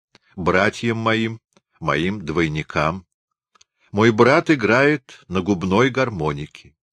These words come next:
Моя сестра читает. Она моя тётя. Сначала выучите азбуку губных, заднеязычных, зубных,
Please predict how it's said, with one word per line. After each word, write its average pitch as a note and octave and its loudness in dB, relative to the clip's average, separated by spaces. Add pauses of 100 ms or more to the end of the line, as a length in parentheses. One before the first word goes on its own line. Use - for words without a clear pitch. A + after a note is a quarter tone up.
(540)
Моя E2 2
сестра F2 -4
читает. C#2 -4 (640)
Она E2+ 0
моя A2+ 0
тётя. E2 -2 (1040)
Сначала G2+ 2
выучите F#2+ -2
азбуку E2 -2
губных, F#2+ -2 (340)
заднеязычных, F2+ -2 (280)
зубных, G2 0